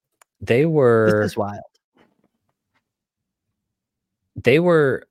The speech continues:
Speaker 1: a bad hockey team last year.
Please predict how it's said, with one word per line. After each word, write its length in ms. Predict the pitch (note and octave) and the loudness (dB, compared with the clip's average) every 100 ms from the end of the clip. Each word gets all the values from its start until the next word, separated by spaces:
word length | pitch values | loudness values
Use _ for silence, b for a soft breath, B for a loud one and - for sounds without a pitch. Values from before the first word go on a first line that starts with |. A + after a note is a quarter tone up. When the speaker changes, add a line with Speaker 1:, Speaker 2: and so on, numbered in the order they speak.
| - | -8
Speaker 1:
a 120 | G#2 | -6
bad 560 | F#2 G2 F#2 G2 G2 G#2+ _ _ - | -4 -4 -4 -6 -8 -12 _ _ -14
hockey 360 | - F2 - E2 | -8 -8 -8 -12
team 380 | - E2 E2 - _ - | -14 -16 -18 -20 _ -14
last 500 | B2+ D#2 C#2 - - | -6 -6 -6 -12 -14
year. 280 | - - | -12 -14